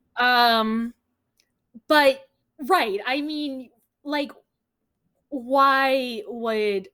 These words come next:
Donald Trump's politics line up with Elton John's if purely from the homophobia,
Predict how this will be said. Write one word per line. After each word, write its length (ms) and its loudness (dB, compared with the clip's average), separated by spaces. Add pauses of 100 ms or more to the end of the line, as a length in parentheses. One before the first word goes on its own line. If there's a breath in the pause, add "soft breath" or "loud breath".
(140)
Donald 320 -4
Trump's 640 -8
politics 640 -2
line 200 -4
up 160 -4
with 140 -8
Elton 300 -4
John's 400 2
if 180 -2
purely 560 0 (320 loud breath)
from 400 0
the 540 -6 (160)
homophobia, 1120 2